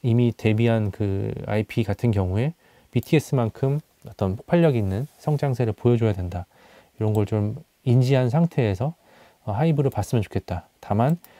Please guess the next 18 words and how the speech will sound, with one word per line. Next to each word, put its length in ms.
지금 300
워낙 320
많이 240
빠져있기 420
때문에 500
요런 220
뉴스로 600
그 120
어떤 340
시장이 300
열릴 220
수 120
있다라는 400
기대감, 420
요런 160
게 80
반영이 320
되면서 540